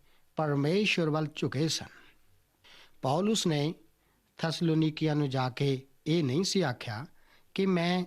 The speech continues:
ਇਹ ਨਹੀਂ ਸੋਚਦਾ ਕਿ ਤੁਹਾਡੇ ਲਈ ਬੁੱਤਾਂ ਦੀ ਪੂਜਾ ਕਰਨਾ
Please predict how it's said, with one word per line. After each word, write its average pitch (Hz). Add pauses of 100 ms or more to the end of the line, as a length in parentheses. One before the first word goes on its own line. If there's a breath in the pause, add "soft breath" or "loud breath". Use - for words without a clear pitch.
(160)
ਇਹ 226
ਨਹੀਂ 208
ਸੋਚਦਾ 143 (380 loud breath)
ਕਿ 170
ਤੁਹਾਡੇ 147
ਲਈ 131 (520 soft breath)
ਬੁੱਤਾਂ 147
ਦੀ 127
ਪੂਜਾ 135
ਕਰਨਾ 113